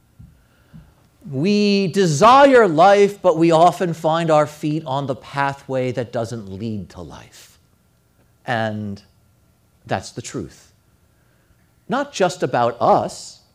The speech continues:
but about our family members too, about our friends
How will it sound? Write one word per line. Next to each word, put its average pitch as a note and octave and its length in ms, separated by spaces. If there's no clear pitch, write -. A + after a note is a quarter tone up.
but D#3 100
about D3+ 200
our D3+ 100
family C3+ 400
members G#2+ 420
too, C#2+ 220
about A#2 260
our G#2+ 160
friends - 800